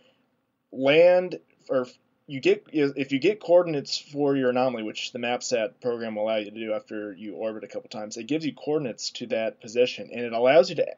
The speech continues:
to land rel-, relatively accurate, I mean, very accurately, actually. I mean, it has an autopilot where technically you click a button,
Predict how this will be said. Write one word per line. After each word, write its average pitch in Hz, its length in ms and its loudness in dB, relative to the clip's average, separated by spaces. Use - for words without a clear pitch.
to 127 100 -6
land 120 520 -2
rel-, 131 520 8
relatively 175 600 8
accurate, 160 320 4
I 135 40 2
mean, 131 200 0
very 165 320 6
accurately, 110 460 -4
actually. 98 580 -10
I 123 40 -8
mean, 123 140 -2
it 123 100 0
has 165 180 6
an 139 80 0
autopilot 123 600 4
where 113 100 -8
technically 147 460 -2
you 131 120 -2
click 170 260 0
a 139 60 0
button, 135 420 2